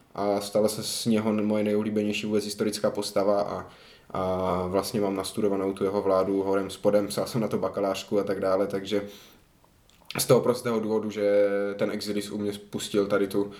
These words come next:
obsesi Filipem čtvrtým Sličným, takže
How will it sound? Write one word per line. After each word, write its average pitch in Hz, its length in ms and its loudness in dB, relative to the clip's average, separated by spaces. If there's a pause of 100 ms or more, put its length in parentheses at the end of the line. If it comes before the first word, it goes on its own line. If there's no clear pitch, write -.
(340)
obsesi 98 840 0 (400)
Filipem 101 340 0
čtvrtým 101 340 -4
Sličným, - 640 -8
takže - 320 -8